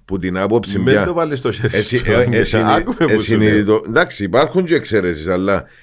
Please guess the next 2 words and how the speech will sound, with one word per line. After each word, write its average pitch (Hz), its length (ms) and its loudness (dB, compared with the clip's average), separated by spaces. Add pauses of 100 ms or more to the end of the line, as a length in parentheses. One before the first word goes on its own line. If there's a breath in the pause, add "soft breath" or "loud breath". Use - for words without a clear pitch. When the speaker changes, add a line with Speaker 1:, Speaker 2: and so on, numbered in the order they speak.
(180 soft breath)
Speaker 1:
εσυνειδητοποιήσαμε 90 1600 -2
ότι 87 480 -2